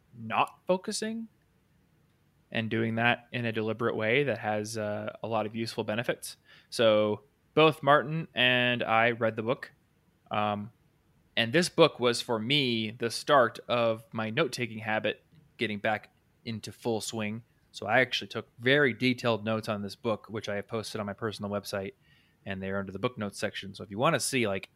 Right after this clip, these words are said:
everything I took in, in terms of notes for this book, you can see it there. Um,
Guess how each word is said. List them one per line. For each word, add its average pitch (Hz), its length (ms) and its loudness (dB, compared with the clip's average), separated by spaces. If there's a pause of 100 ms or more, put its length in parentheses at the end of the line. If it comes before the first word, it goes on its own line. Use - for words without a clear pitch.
(100)
everything 123 600 4
I 101 100 -2
took 113 320 -6 (380)
in, 107 80 -12 (140)
in 110 120 -10
terms 107 240 -8
of 101 80 -6
notes 110 240 -4
for - 80 -12
this 101 160 -8
book, 104 300 -4
you 107 80 -10
can 98 80 -18
see - 140 -8
it - 120 -8
there. 101 340 -4 (380)
Um, 98 400 -6